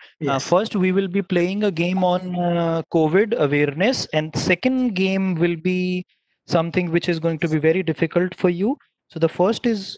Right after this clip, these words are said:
Speaker 2: easy because we all are facing. The second one, you will understand when the link will come to you. First, there's a covid awareness quiz. I, what I'm doing is, and, uh, just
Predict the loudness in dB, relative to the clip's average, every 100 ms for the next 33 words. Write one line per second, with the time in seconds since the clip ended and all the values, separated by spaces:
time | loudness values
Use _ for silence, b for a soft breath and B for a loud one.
0 | -4 -4 -2 -2 -4 -4 -4 0 0 0
1 | -2 -2 -4 -2 -2 -2 -2 -2 -2 -2
2 | -4 -6 -14 -14 -4 -2 0 -2 -2 -2
3 | -4 -2 -2 -2 -8 _ _ _ _ _
4 | _ -4 -4 -2 -2 0 -2 -4 -6 -8
5 | -18 -16 -8 -8 -4 -4 -4 -2 2 2
6 | 0 -4 -6 0 0 0 0 2 2 2
7 | 2 0 -2 -2 -6 -6 -4 -2 -2 -6
8 | -14 _ _ _ _ _ -4 -2 -2 -2
9 | 0 0 0 -2 -2 -2 -2 -2 -2 -4
10 | -4 -6 -6 -6 -6 -4 -4 -6 -8